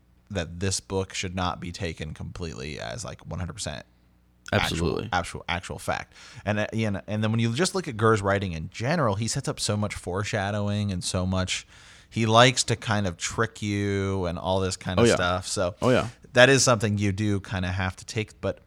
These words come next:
Speaker 1: think about this. So in the show, I mean, in, in the book as well,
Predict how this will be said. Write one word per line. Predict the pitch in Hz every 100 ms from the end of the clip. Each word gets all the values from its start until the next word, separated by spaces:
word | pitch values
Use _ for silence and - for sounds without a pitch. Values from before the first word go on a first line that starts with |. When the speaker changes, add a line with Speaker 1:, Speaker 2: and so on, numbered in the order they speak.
| -
Speaker 1:
think | 143 139
about | 110 -
this. | 120 139 165 101 - - _ _ _ _ _ _ _ _ - -
So | - 127 113
in | 123 120
the | 101
show, | - 156 127 101 85
I | 104
mean, | 98 - -
in, | 110 92
in | 107
the | 98
book | 90 104 95
as | 90
well, | 104 98 95